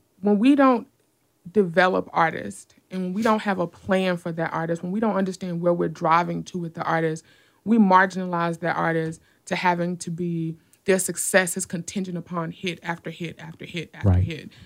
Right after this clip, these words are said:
Speaker 1: when there's no strategy attached to it. Kendrick's career is not based on hit after hit after hit after hit. Kendrick don't have to make no hits. He can make an album, um,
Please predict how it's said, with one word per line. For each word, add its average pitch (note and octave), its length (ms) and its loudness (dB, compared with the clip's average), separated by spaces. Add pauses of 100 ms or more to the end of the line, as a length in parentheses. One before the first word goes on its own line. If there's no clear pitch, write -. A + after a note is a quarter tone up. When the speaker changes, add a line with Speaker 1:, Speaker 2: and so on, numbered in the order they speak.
(140)
Speaker 1:
when F#3 120 2
there's F#3 240 4
no F3 80 2
strategy E3+ 500 2
attached - 420 -6
to F3 120 -6
it. D3+ 140 -8 (300)
Kendrick's E4 340 4
career A3+ 340 4
is F#3+ 80 2
not F#3 240 4
based F#3 240 -2
on E3 100 -2
hit E3+ 140 -6
after E3 220 -6
hit D#3+ 120 -10
after D3+ 220 -10
hit E3 160 -12
after - 220 -18
hit. E3+ 240 -14 (260)
Kendrick D4 300 4
don't C#4 140 6
have F4+ 160 0
to B3 60 0
make F3+ 200 0
no - 100 -10
hits. D#3+ 300 -16
He A3+ 100 -4
can G3+ 160 0
make F#3+ 180 2
an F#3 100 2
album, A3+ 500 2 (360)
um, F3 500 0